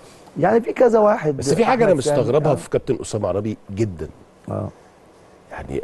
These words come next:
Speaker 2: أنا لما عرفت الموضوع ده استغربتك جدًا. أنا يتعرض عليا منتخب مصر وأقول لأ؟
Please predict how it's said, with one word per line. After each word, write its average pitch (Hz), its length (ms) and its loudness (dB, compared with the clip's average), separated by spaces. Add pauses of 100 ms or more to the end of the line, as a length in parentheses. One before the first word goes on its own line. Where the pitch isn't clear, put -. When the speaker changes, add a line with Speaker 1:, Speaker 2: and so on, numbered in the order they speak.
Speaker 2:
أنا 95 140 0
لما 85 280 -2
عرفت 92 280 -4
الموضوع 87 300 0
ده 104 260 2
استغربتك 87 500 -4 (120)
جدًا. 90 280 -4 (480)
أنا 123 140 2
يتعرض 101 400 0
عليا 87 220 0
منتخب 90 500 -4
مصر 85 300 -6
وأقول 87 260 -4
لأ؟ 98 80 0